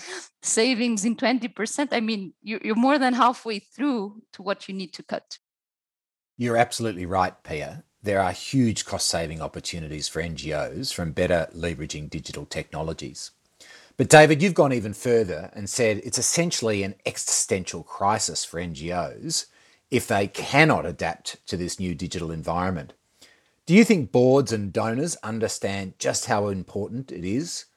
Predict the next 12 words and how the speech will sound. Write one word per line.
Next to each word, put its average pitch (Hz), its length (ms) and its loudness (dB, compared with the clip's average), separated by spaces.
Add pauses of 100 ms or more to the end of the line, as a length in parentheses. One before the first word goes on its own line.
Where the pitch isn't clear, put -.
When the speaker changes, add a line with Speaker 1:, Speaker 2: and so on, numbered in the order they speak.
(220)
Speaker 2:
for - 140 -6
N 104 200 -2
G 95 180 -2
Os 92 280 -2
to - 100 -10
be 90 140 0
able 87 180 0
to 87 140 -8
make 87 280 -4
this - 160 -2
transition? 101 640 -2 (1000)
Speaker 1:
So 202 480 2